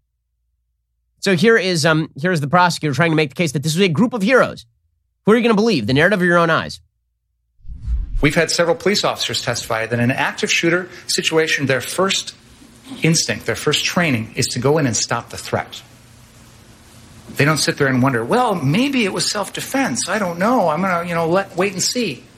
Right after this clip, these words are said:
Speaker 2: And every day we read about heroes that stop active shooters.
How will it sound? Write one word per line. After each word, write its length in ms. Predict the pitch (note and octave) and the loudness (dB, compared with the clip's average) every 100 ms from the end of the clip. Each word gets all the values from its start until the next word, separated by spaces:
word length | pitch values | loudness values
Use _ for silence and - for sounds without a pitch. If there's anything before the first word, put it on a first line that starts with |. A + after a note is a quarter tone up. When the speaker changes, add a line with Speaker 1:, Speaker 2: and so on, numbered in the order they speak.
| - - - - - - - - | -20 -20 -20 -20 -20 -20 -10 0
Speaker 2:
And 100 | A3 | 2
every 200 | A3 A3+ | 4 2
day 180 | G#3+ | 2
we 160 | F3+ D3 | 2 0
read 160 | C3+ C3+ | 0 0
about 220 | B2 A#2+ | 0 -2
heroes 520 | C3+ A#2+ F#2+ - - - - - - | -2 -4 -4 -8 -10 -12 -20 -20 -8
that 140 | - B2 | -2 0
stop 300 | - A#2 - | 0 -2 -4
active 300 | C3 A2+ A2+ | -8 -8 -6
shooters. 500 | - A2 E2+ D#2+ - | -4 -2 -6 -6 -8